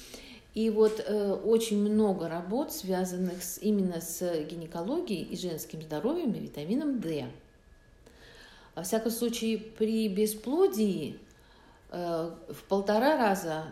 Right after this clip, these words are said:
да, м, меньше, да, витамина D. Это уже доказано. То есть витамин D, рецепторы к нему есть в яичниках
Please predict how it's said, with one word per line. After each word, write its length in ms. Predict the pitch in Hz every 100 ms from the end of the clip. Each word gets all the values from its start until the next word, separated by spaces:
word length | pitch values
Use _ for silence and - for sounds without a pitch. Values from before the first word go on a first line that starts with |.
| 175 190
да, 300 | 220 247 196 - -
м, 440 | 175 151 147 180
меньше, 400 | 202 247 - 185 165 -
да, 180 | 165 175
витамина 520 | 202 185 165 190 196
D. 200 | 185 143 - -
Это 200 | 185 185
уже 140 | 185 180
доказано. 640 | 185 185 139 143 131 139
То 60 | -
есть 140 | 156
витамин 420 | 151 156 165 175 170
D, 260 | 226 277 - - - - - - -
рецепторы 640 | 214 214 226 226 190 180
к 120 | -
нему 220 | 185 185
есть 320 | 160 123 -
в 40 | 208
яичниках 680 | 285 240 - - 185 277